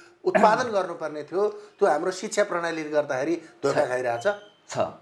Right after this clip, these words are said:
Speaker 2: म हजुर भन्छु, अहिलेको समय भनेको कस्तो भन्दाखेरि अबको फि-, म हजुरलाई भन्छु, म एक दुईवटा example दिन्छु।
Speaker 1: Please, please।
Speaker 2: अहिले हाम्रो चाहिँ के गर्छ भन्दाखेरि सत्तमको कोर्स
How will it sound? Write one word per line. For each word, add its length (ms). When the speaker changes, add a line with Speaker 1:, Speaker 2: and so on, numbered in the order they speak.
Speaker 2:
म 80
हजुर 200
भन्छु, 540
अहिलेको 680
समय 400
भनेको 360
कस्तो 360
भन्दाखेरि 520
अबको 480
फि-, 140
म 140
हजुरलाई 280
भन्छु, 280
म 360
एक 120
दुईवटा 180
example 580
दिन्छु। 140
Speaker 1:
Please, 260
please। 160
Speaker 2:
अहिले 220
हाम्रो 260
चाहिँ 180
के 180
गर्छ 220
भन्दाखेरि 460
सत्तमको 560
कोर्स 400